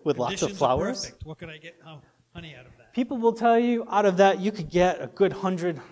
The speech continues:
Speaker 1: pounds. So I,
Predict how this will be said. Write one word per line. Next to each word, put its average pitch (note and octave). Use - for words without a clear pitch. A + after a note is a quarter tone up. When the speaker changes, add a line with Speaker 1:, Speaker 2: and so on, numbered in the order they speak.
Speaker 1:
pounds. A2+
So C#3
I, F3